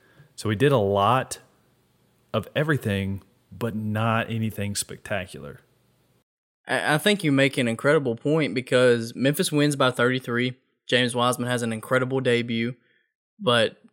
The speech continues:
Speaker 2: to kinda expound on, on the point you were making, James didn't do anything outside the paint, which he is very capable of. He has a great mid-range stroke, can shoot the three,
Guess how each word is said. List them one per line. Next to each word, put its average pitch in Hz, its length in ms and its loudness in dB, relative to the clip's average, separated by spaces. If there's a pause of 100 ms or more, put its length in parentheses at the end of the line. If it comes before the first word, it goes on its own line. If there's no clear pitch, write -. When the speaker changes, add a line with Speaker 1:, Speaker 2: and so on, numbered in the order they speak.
(140)
Speaker 2:
to 139 120 2
kinda 143 260 2
expound 127 500 0
on, 117 240 0
on 123 160 -4
the 110 60 -4
point 123 260 -2
you 127 100 -2
were 127 80 -2
making, 117 420 -2 (560)
James 170 320 4
didn't 147 240 2
do 127 160 0
anything 143 440 2
outside 123 360 2
the 123 80 -2
paint, 113 360 -6 (200)
which 120 240 -4
he 123 200 0
is 110 120 -6
very 131 380 0
capable 117 480 -2
of. 113 160 0
He 127 80 -4
has 113 120 -2
a 117 60 -10
great 117 240 0
mid-range 123 480 -2
stroke, 123 380 0
can 120 100 -14
shoot 123 280 -4
the 117 80 -6
three, 131 500 -2